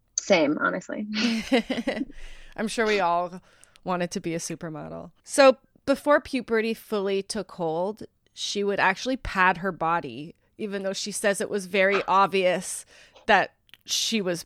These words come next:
Speaker 2: padding herself, but she just didn't care because she so desperately, like, wanted to be that, what her ideal, I guess, of a, a perfect woman was.
Speaker 1: Mm-hmm.
Speaker 2: Thankfully for her, that all changed by the time she turned fifteen. Suddenly, all the boys were noticing her. She grew much more confident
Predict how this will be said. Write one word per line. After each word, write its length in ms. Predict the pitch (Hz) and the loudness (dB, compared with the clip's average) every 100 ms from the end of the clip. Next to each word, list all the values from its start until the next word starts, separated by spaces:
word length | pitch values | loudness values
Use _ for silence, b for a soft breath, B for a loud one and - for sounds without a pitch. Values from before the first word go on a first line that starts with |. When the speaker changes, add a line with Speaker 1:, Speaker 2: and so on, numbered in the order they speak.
| - | -2
Speaker 2:
padding 400 | - 202 180 180 | 6 6 6 4
herself, 520 | 165 175 165 160 151 - | -2 -2 -2 -2 -4 -8
but 120 | 160 | -6
she 160 | - | -4
just 240 | 208 196 - | -2 -4 -2
didn't 220 | 202 190 | -4 -4
care 280 | - 196 185 | -8 -4 -4
because 240 | 180 196 | -6 -12
she 100 | - | -12
so 220 | 190 - 190 | -12 -8 -6
desperately, 520 | 175 175 185 170 185 | -6 -6 -6 -6 -4
like, 160 | 165 | -4
wanted 360 | 170 175 170 170 | -4 -4 -4 -6
to 120 | - | -12
be 300 | - 185 180 | -12 -8 -6
that, 280 | 165 160 - _ - | -4 -6 -6 _ -4
what 220 | 202 170 | -2 -2
her 260 | 190 180 | -2 0
ideal, 400 | 175 165 170 165 | 0 -2 -4 -2
I 100 | 165 | -2
guess, 260 | 160 147 - | -4 -8 -8
of 180 | 151 156 | -10 -8
a, 160 | 147 - 185 _ - | -12 -16 -20 _ -18
a 80 | - | -16
perfect 480 | 147 185 151 147 - | -12 -10 -8 -8 -10
woman 300 | 135 139 120 | -10 -10 -10
was. 340 | - - - - _ - | -10 -12 -16 -20 _ -12
Speaker 1:
Mm-hmm. 340 | 175 180 170 165 _ _ - | -6 -4 -4 -6 _ _ -6
Speaker 2:
Thankfully 400 | 247 254 285 294 | -6 -2 0 0
for 180 | 269 233 | 2 2
her, 300 | 214 208 202 | 4 4 4
that 180 | 190 | 4
all 140 | 196 196 | 4 2
changed 460 | - 196 175 185 | 0 -4 -6 -6
by 100 | 180 | -2
the 100 | 175 | -2
time 240 | 170 170 170 | -2 -6 -8
she 160 | - | -10
turned 300 | 170 185 170 | -10 -10 -8
fifteen. 560 | 170 165 - 165 165 165 | -6 -8 -6 -8 -6 -8
Suddenly, 720 | - 165 170 170 160 165 165 - | -8 -8 -8 -8 -8 -8 -6 -2
all 220 | 262 269 | -2 0
the 80 | 262 | 2
boys 340 | 233 233 220 | 4 4 2
were 120 | 233 | 0
noticing 440 | 214 202 202 214 208 | 0 0 -2 -4 -2
her. 360 | 202 202 190 | 0 0 -2
She 200 | 190 190 | -6 -8
grew 400 | - 196 185 180 175 | -8 -6 -6 -6 -8
much 200 | 196 - | -10 -8
more 140 | 190 | -8
confident 840 | - 196 180 175 175 180 175 175 | -8 -6 -6 -6 -6 -4 -4 -8